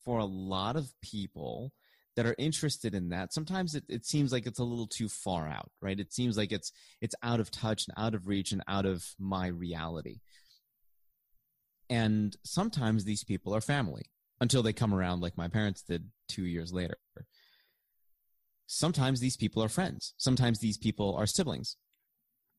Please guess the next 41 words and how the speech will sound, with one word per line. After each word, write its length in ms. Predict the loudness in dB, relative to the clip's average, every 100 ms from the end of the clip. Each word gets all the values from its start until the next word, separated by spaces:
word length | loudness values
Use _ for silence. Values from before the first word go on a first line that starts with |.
| _ _ _ _ _ _ _ -4
Sometimes 440 | 0 2 4 2
these 140 | 0 0
people 400 | -2 0 0 0
are 560 | 0 2 2 2 0 0
mentors 480 | -2 -2 -4 -6 -14 _ _ _ _ _ _ _ _ _ 0
and 160 | 2 4
that 100 | 2
are 80 |
just 240 | 2 -2 2
like, 200 | 0 2
"You 80 | 2
know 40 |
what, 140 | 2
Lane? 240 | 2 0 0
I 120 | -2
think 340 | -2 -2 -2 -4
you're 80 |
just 240 | -6 -6 -8
a 60 | -12
pile 320 | -6 -2 0 -2
of, 80 | -6 2 4 4 0 _ _
you 100 | 2
know, 120 | 4
like, 180 | 4 4
you're, 140 | 4 4
you're, 240 | 2 2
you're 260 | 2 2 4
not 280 | 2 0
worth 320 | 0 2 2 0
it. 100 | 0
You're 80 |
not 240 | 0 0 -2
doing 320 | 0 2 2
anything." 380 | 0 0 0 -2 -6 -20 -20 -20 _ _
What 420 | -4 0 2 2
do 80 | 4
you 100 | 2
do 280 | 4 6 4
to 140 | 2
combat 680 | -4 -4 0 2 4 2 0 -4 -2
this, 480 | 0 0 -2 -6